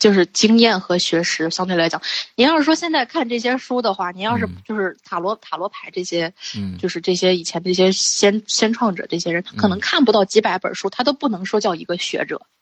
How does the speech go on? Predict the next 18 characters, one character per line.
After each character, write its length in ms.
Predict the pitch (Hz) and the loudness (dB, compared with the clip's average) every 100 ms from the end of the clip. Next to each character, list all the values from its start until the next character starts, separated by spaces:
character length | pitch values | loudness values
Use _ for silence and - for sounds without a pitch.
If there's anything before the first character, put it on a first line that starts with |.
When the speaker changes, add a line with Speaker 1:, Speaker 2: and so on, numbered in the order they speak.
| - | -8
Speaker 2:
嗯， 180 | 110 107 | -6 -4
嗯， 220 | 104 101 90 | -6 -8 -8
嗯， 220 | 98 90 95 | -10 -10 -12
嗯。 200 | 92 87 _ _ _ | -14 -16 _ _ _
Speaker 1:
对， 180 | 233 196 | 4 4
他 160 | - 320 | 4 0
们 160 | 339 | 2
也 100 | 233 | 2
是 180 | 180 247 | 2 2
有 140 | 202 185 | 2 0
知 200 | 226 233 | 0 0
识 120 | 226 | 2
的 140 | 185 | 0
积 220 | - 220 | 0 -2
淀 240 | 220 226 185 | 4 4 4
和 180 | 190 190 _ _ | 0 0 _ _
就 140 | 220 | -2
是 240 | 190 180 | 2 2